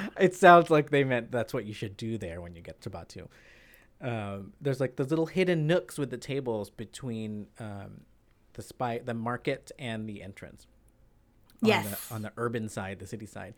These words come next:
Speaker 2: Uh, Disney T says, "Get a Dole Whip and watch the ducks." Cute.
Speaker 1: That is very cute.
Speaker 2: "Take the train around the park a few times." That was from Girl Brains. And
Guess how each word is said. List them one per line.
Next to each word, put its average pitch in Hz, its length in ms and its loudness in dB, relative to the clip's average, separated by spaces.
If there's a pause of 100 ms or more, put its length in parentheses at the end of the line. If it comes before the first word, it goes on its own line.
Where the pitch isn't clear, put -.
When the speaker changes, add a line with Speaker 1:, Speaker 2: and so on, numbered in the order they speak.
(400)
Speaker 2:
Uh, 127 300 0 (120)
Disney 156 420 4
T 156 580 -2
says, 127 400 0 (100)
"Get 151 220 0
a 220 40 -2
Dole 131 340 4
Whip 143 280 4
and 110 180 -6
watch 107 400 -4
the 190 80 -6
ducks." - 600 -8 (500)
Cute. - 360 -16 (800)
Speaker 1:
That 185 100 -4
is 214 140 -4
very - 220 -10
cute. - 260 -10 (180)
Speaker 2:
"Take 180 360 4
the 180 100 6
train 151 500 2
around 135 360 2
the 147 60 2
park 120 320 0
a 135 40 -2
few 127 180 -6
times." 113 540 -6
That 110 180 -2
was 113 140 -8
from 110 180 -6
Girl 110 240 -2
Brains. 104 520 -8 (100)
And 107 320 -8